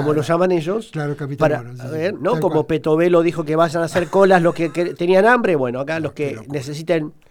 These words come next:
Speaker 1: un subsidio a la luz, al gas o al transporte, vamos a tener que hacer exactamente
Speaker 2: Claro,
Speaker 1: lo mismo,
Speaker 2: un
Speaker 1: ¿no?
Speaker 2: viaje hasta Buenos Aires, un millón de pesos de pasaje y volvés.
Speaker 1: Tal cual,
Speaker 2: ¿Eh?
Speaker 1: tal cual. Entonces, esos criterios son realmente, eh, insisto, ¿no? Este, muy,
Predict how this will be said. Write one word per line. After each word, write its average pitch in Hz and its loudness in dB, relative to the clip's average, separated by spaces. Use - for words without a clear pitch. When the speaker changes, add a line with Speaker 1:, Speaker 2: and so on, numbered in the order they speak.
Speaker 1:
un 160 -4
subsidio 170 2
a 160 4
la 151 0
luz, 165 -2
al 139 -4
gas 156 -2
o 147 -4
al 139 -6
transporte, 175 -6
vamos 151 -2
a 135 -4
tener 139 -10
que 139 -10
hacer 143 -10
exactamente 127 -10
Speaker 2:
Claro, 117 -8
Speaker 1:
lo 110 -12
mismo, 98 -14
Speaker 2:
un 135 -6
Speaker 1:
¿no? 143 -8
Speaker 2:
viaje 156 -8
hasta 160 -8
Buenos 185 -8
Aires, 220 -6
un 147 -6
millón 151 -8
de 156 -6
pesos 170 -8
de - -14
pasaje 247 -6
y 220 -2
volvés. 147 -2
Speaker 1:
Tal 95 -8
cual, 82 -16
Speaker 2:
¿Eh? 160 -6
Speaker 1:
tal 160 0
cual. - -8
Entonces, 160 -4
esos 165 -4
criterios 180 0
son 160 -2
realmente, 139 -4
eh, 120 -14
insisto, 123 -12
¿no? 165 -4
Este, 117 -14
muy, 151 0